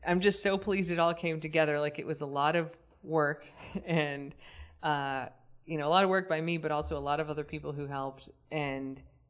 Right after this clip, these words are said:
it all has come together. Like, it's basically done.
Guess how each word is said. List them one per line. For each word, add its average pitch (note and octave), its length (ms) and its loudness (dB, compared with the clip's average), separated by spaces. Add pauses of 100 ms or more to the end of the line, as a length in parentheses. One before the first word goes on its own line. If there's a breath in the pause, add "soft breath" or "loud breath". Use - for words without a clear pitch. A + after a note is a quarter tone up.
(380)
it E3+ 200 4
all D#3 220 8
has D#3+ 180 0
come D3 220 -4
together. C3+ 400 -2
Like, C3 180 -6
it's D3+ 160 -2
basically D3 560 -4
done. C3+ 420 -4